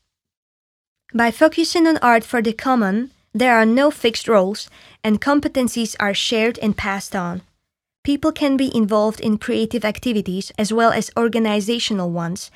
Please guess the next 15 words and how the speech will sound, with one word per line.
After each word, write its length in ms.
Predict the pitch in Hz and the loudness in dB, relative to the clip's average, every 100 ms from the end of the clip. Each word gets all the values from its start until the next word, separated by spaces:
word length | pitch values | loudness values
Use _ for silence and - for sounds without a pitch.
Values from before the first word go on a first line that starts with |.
| _ _ _ - | _ _ _ -6
and 160 | 208 - | -6 2
all 280 | 240 254 285 | 4 4 2
commit 500 | 262 233 190 175 - _ | 0 0 0 -4 -18 _
to 100 | 220 | -6
the 120 | 196 | -2
daily 300 | 202 226 269 | 0 2 0
care 300 | - 226 208 | -2 0 0
of 160 | 196 180 | -2 -4
the 60 | |
building 420 | 180 202 214 220 220 | 0 0 0 -2 -2
and 100 | 214 | -2
of 120 | 196 | -2
the 80 | 175 | -4
common 320 | - 208 208 | -4 -2 -2
process. 720 | 208 190 190 - - - - | -2 -4 -4 -6 -6 -8 -16